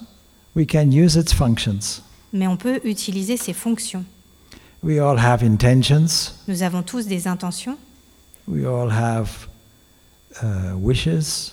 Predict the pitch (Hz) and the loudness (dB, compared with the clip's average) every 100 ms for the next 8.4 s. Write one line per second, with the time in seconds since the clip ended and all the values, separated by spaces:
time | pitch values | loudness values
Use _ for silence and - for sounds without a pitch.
0 | - _ 208 170 175 170 170 208 175 180 | -18 _ -12 -8 -6 -8 -10 -10 -8 -8
1 | - - 190 247 - _ _ _ _ 135 | -8 -8 -8 -8 -14 _ _ _ _ -4
2 | 117 117 113 110 107 - 113 110 127 - | -2 0 0 0 -2 0 0 2 -2 -2
3 | 139 139 131 - - - 190 185 185 185 | -2 -2 -4 -8 -10 -10 -8 -4 -4 -4
4 | 196 185 180 - 240 277 - _ _ _ | -6 -6 -6 -6 -8 -10 -20 _ _ _
5 | _ _ _ _ _ _ _ - 135 190 | _ _ _ _ _ _ _ -4 2 2
6 | - 175 131 127 143 170 175 - 143 131 | 4 4 2 2 2 2 2 0 2 4
7 | 180 - 131 127 131 147 - - - 151 | 4 2 0 2 2 2 2 2 -2 -2
8 | 135 135 135 | 0 0 0